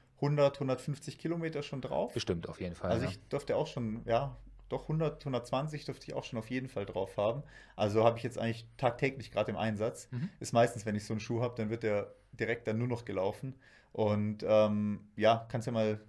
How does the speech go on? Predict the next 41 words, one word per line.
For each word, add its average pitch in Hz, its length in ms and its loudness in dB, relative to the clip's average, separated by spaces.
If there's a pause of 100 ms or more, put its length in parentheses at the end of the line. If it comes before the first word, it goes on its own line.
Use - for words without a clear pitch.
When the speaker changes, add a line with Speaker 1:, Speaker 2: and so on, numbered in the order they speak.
Speaker 1:
die 107 120 -2
Facts - 480 -6
dazu, 101 500 -8
äh, 98 300 0
sagen, 95 280 0
Speaker 2:
Ja, 95 140 -2
Speaker 1:
was 95 60 2
Speaker 2:
wir 104 80 4
wollen 104 120 6
jetzt 113 80 0
nicht 113 120 -4
zu 117 80 -4
sehr 107 220 6
ausdehnen. 139 460 4 (180)
Speaker 1:
Genau. 107 240 -6 (220)
Speaker 2:
Ich - 100 -6
habe 107 140 4
ja 104 100 8
meine 104 280 2
Ranasport-Karriere, 107 1000 6
ähm, 104 220 2
glücklicherweise 110 460 0
hinter 151 180 4
mir 147 160 6
gelassen. 147 380 6
Speaker 1:
<laughs> - 540 -6
Speaker 2:
Ähm, 113 320 10
da 101 140 6
habe 123 100 10
ich 120 60 -2
ja 120 100 6
auch 110 80 4
alle 113 220 2
diese 110 400 2 (320)
Schaumstoffe 120 640 6
noch 113 160 -2
gekannt 135 480 2
oder 98 140 0
musste 135 300 2
sie 131 120 -2
können. 147 320 6